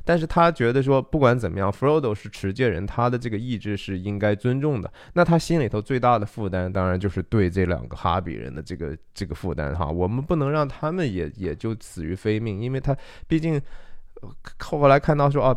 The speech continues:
那帮兽人已经被杀了，但是两个哈比人在哪儿呢？不知道。哎，但他后来找到一些线索，他就继续去，去，去追这两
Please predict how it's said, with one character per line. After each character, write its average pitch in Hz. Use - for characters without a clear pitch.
那 147
帮 135
兽 131
人 117
已 101
经 107
被 117
杀 117
了， 98
但 139
是 147
两 127
个 135
哈 185
比 151
人 113
在 156
哪 120
儿 53
呢？ 73
不 -
知 104
道。 117
哎， 82
但 104
他 113
后 107
来 104
找 85
到 95
一 95
些 95
线 92
索， -
他 95
就 90
继 98
续 90
去， 85
去， 98
去 -
追 131
这 127
两 87